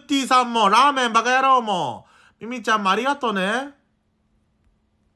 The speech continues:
ゆうさん、しんちゃんもありがとう。なんで偉くできるんだろう？そんなに偉い人なんか不思議だ。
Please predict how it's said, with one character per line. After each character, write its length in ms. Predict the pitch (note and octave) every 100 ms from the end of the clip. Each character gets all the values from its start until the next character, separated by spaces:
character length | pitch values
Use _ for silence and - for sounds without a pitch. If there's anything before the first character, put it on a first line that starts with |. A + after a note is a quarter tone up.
| _ _ _ _ _ _ _ _ _ _
ゆ 380 | B3 - A#3+ C#4+
う 60 | C#4
さ 240 | C4+ A#3+
ん、 40 | A3
し 160 | C#4+
ん 80 | D4
ち 80 | B3+
ゃ 80 | B3+
ん 60 |
も 60 | A#3
あ 60 |
り 60 | B3
が 120 | C#4
と 560 | C#4+ C4 A3+ F3+ B2 - _ _ _ _ _ _ _ _ _ _ _ _ _ _ _ _ _ _ _ _ _ _ _ _ _ _ _ _ _ _ _ _ _ _ _ _ _ _ _ -
う。 20 |
な 140 | G3+
ん 100 | A3+
で 180 | G3 F#3+ F3
偉 260 | F#3+ G#3
く 200 | G3+ D3
で 140 | A#2+ C3
き 160 | F3
る 140 | D#3+ D3
ん 100 | A#2
だ 120 | G#2
ろ 280 | A2+ G3+ F#3+
う？ 60 |
そ 160 | - F#3+
ん 60 |
な 100 | F#3+
に 100 | F#3
偉 220 | D3+ F3 F#3
い 60 |
人 160 | C#3+ B2+
な 160 | A2+
ん 60 | G#2
か 100 | F#2+
不 120 | -
思 100 | A2
議 200 | C3 B2+
だ。 540 | B2 B2+ F#2+ C3 A#3